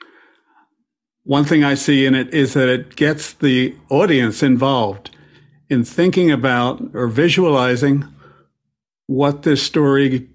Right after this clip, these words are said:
can mean or where it would lead or what's the backstory that led to this for sale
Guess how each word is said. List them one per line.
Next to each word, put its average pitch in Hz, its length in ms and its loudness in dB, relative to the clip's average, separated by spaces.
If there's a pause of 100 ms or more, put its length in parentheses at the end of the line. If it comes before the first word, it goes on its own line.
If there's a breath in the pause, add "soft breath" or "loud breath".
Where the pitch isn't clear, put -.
can 135 260 2
mean 147 340 4
or 113 180 0
where 131 280 0
it 113 80 -4
would 143 240 -2
lead 147 320 2
or 120 120 0
what's 135 240 -2
the - 120 -4
backstory 127 840 -2 (840 soft breath)
that 131 140 -2
led 131 300 0
to 131 120 -2
this 120 360 -4
for - 280 -4
sale 117 540 -2